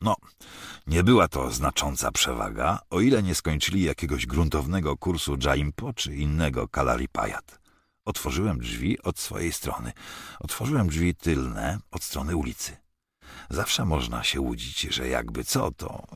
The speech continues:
i Monty dołączy do nas swoich kumpli.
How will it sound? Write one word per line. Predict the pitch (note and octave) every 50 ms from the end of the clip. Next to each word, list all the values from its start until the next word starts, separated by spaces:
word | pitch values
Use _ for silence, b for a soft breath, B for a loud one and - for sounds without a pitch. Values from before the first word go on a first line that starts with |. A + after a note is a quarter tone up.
| -
i | - B2+ C#3
Monty | D#3+ D#3+ E3+ C3+ - - E2 C#2+ C2 A#1+ G#1 G1+
dołączy | A1+ A#1 A#1+ E2 D2+ D2 D2+ D2 C#2 C2+ - - A1+ G#1 G#1+
do | B1 - -
nas | - - - -
swoich | - - - - - B1 A#1 A#1 C2+ -
kumpli. | - - - - - - - - - -